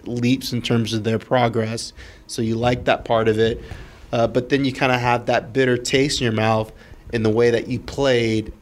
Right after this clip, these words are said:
at New England. Um, it's okay to lose New England, but when you lose that way,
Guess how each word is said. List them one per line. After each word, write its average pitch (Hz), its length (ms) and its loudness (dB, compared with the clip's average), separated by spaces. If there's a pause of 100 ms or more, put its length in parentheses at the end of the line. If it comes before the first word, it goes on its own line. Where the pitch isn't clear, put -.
(180)
at 113 260 -2
New 110 280 -2
England. 104 560 -2 (400)
Um, 107 420 0
it's - 180 -2
okay 156 280 4
to 117 80 2
lose 123 420 4
New 110 160 2
England, 110 380 0
but 117 140 -2
when 117 120 -4
you 113 120 -2
lose 131 460 -2
that 127 300 -4
way, 113 460 0